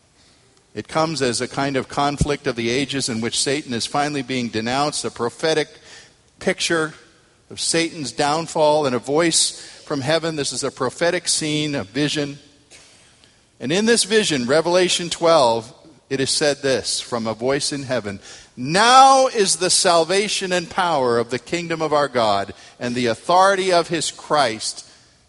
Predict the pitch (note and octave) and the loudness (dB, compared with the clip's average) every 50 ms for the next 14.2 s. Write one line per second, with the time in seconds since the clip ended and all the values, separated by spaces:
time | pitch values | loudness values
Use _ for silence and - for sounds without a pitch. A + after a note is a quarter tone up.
0 | _ _ _ _ _ _ _ _ _ - A#2+ A#2 A#2+ G2+ - A2+ A#2+ C3 C#3 C#3+ | _ _ _ _ _ _ _ _ _ -8 -6 -4 -4 -2 -2 -2 0 0 0 0
1 | C#3 - - - D#3 C#3 A#2+ G2+ E2 E2+ - - _ _ _ _ _ _ _ _ | -2 -2 -4 0 0 0 0 0 -4 -10 -20 -20 _ _ _ _ _ _ _ _
2 | _ _ _ _ _ _ _ _ _ _ _ _ _ _ _ _ - _ _ _ | _ _ _ _ _ _ _ _ _ _ _ _ _ _ _ _ -20 _ _ _
3 | - C#3+ C#3+ D3 D3 C#3+ C#3 - - - G#3+ B3+ D4 D4 - C4+ B3 B3 A#3+ A#3+ | -2 -2 0 0 2 0 0 -2 -2 0 0 2 2 2 4 4 6 6 8 6
4 | A3 G3 G#3 F#3+ G3 D#3 D#3+ F3+ G3+ G#3 A3+ A#3 A3+ A#3 A3 - F#3+ F#3+ E3+ D#3+ | 6 8 6 6 6 4 4 4 6 6 6 6 4 4 2 0 0 0 2 2
5 | - - - - - E3 G3 A#3+ D4 D#4+ D#4 D4+ D#4 D4+ C#4+ B3 G3 C#3+ - - | 2 2 2 0 2 4 4 6 6 6 6 6 6 6 6 4 4 0 -4 -10
6 | - - _ _ _ _ _ _ _ _ _ _ _ _ _ _ _ _ _ _ | -20 -20 _ _ _ _ _ _ _ _ _ _ _ _ _ _ _ _ _ _
7 | _ _ _ _ _ _ _ _ _ - C#3 C3+ C3 B2+ C#3+ G#3+ C4 C#4 A#3+ F#3 | _ _ _ _ _ _ _ _ _ -6 -6 -6 -4 0 2 4 6 6 4 2
8 | C#3 A2+ G#2 - - - B2 B2+ - - - - G3+ A3 B3+ C4+ A#3+ - - - | 0 -4 -10 -16 -18 -14 -10 -8 -4 -4 -2 -2 0 0 -2 -2 -2 -2 -2 -2
9 | G3 E3+ D#3+ D3 C#3+ D3 F3+ G3+ G#3+ A3 A3 G#3+ G#3+ F3+ D3 A2+ F#2+ F#2+ - - | 0 0 0 0 0 2 2 2 4 2 2 0 0 0 0 -2 -2 -4 -10 -18
10 | - - - _ _ - C#3 B2 A#2 - - - F3+ F#3 F#3 E3+ - - G2+ F2+ | -20 -20 -20 _ _ -2 -2 -2 -2 -4 -6 -4 -2 -2 -2 -2 -4 -6 -4 -4
11 | F2+ F2 A2 G#2 G2 F#2 G#2 F2+ - - A2 C3+ F3 G#3 A3 G3+ F#3+ G3 F3 C#3+ | -4 -4 -4 -6 -4 -4 -6 -8 -8 -6 -4 -2 -2 -2 -4 -4 -4 -4 -4 -4
12 | G#2 F2 E2 E2+ - _ _ _ _ _ _ _ _ _ _ _ _ _ _ _ | -6 -8 -10 -14 -20 _ _ _ _ _ _ _ _ _ _ _ _ _ _ _
13 | _ _ _ _ _ _ _ _ - F2 F2 F2 E2 E2 F#2 D3 G3+ A3+ A3+ G#3+ | _ _ _ _ _ _ _ _ -20 -20 -18 -16 -14 -10 -6 -2 -2 0 0 -2
14 | G#3 - F3+ | -4 -6 -8